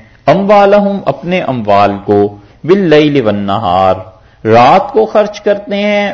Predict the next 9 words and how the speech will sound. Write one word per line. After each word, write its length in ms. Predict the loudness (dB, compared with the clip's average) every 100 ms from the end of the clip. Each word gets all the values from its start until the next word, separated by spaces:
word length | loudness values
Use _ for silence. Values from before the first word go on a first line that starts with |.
| -2
اور 140 | 0 0
دن 180 | -2 -2
کو 140 | -4
خرچ 300 | -4 -6 -10
کرتے 340 | -12 -12 -12 -18
ہیں، 100 | -18 _ _ _ _
سرًا، 580 | -14 0 2 2 2 0 0 -2 -6 -12 -10
چھپا 400 | -6 0 2 2
کر 200 | 0